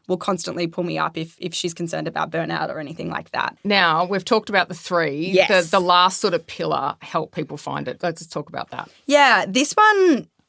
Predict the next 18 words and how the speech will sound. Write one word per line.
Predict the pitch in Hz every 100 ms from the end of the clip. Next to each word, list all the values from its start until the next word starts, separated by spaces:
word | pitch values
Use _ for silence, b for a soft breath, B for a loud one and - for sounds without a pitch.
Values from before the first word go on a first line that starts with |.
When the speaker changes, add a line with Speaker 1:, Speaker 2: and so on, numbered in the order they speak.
| -
Speaker 1:
is | 220
something | - 208 202
that's | 190 180
come | - 180
later | 175 170 175
in | 170
my | 175
career. | 165 180 165 156 160 -
And | 175
I |
guess | 170 170 160 - -
it's | 190 165 180
also | 175 175 175 175 175 151 _ -
because | 196 190 185 170
I've | 165
been | 165 170
so | 170 160
fortunate | 165 175 - 180 165